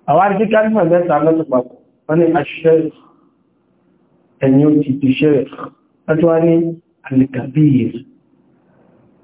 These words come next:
àgbà nínú àwọn àgbà. Wọ́n tún wá ní al-fani,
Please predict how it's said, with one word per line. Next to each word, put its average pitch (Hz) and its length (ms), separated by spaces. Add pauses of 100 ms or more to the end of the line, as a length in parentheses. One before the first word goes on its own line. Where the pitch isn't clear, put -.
(600)
àgbà 127 540 (220)
nínú 151 260
àwọn 123 340
àgbà. 117 360 (1400)
Wọ́n 156 120
tún 165 120
wá 165 160
ní 170 180 (360)
al-fani, 143 1120